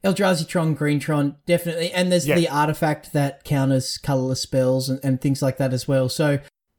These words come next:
Speaker 1: reading between the lines and just sort of, you know, having a look at the cards that are printed in this set, they are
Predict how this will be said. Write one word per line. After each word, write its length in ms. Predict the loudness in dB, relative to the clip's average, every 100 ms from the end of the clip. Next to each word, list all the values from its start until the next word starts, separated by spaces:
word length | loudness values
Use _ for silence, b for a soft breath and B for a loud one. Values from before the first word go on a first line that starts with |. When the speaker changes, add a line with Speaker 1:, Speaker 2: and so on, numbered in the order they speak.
| -4
Speaker 1:
reading 340 | 0 2 4
between 300 | 2 2 0
the 60 | 0
lines 360 | 0 0 2
and 80 | 2
just 180 | 0 0
sort 140 | 0
of, 120 | -2 -6 _
you 80 | 0
know, 180 | 0 -2 -10 _ _ _
having 460 | -14 -2 0 2 2
a 60 | 2
look 260 | 2 0
at 140 | -2 -4
the 80 |
cards 460 | -4 -2 0 0 -2
that 120 | -2
are 60 | -2
printed 560 | 0 0 2 0 -2 -10 _ _ _
in 220 | -2 0
this 200 | 0 -2
set, 460 | -2 -2 -4 -8 -10 _ _ -8
they 580 | -2 2 2 2 0 -2
are 680 | 0 2 4 4 2 2 0